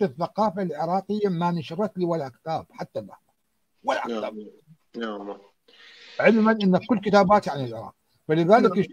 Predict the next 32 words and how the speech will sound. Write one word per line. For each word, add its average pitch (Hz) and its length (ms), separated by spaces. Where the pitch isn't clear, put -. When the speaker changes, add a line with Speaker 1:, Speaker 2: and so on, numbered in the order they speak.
Speaker 2:
يعني 185 320
أنت 226 200
موسوعة 226 680
دكتور، 196 760
ونحن 214 420
نفتخر 220 520
أنك 165 260
كنت 170 280
معنا، 139 380
وإن 143 240
شاء 233 180
الله 220 140
حتكون 226 360
معنا 214 240
في 190 120
حلقات 196 560
أكيد 262 440
Speaker 1:
نعم. - 440
Speaker 2:
ثانية، 160 240
لأنه، 170 600
آه، 160 360
يعني 180 380
لم 254 280
نكتفي 214 460
من 202 160
جمال 196 720
حديثك 185 720
ومن 170 320
حلاوة 190 800
شعرك 175 680
ومن، 170 500
آه، 151 600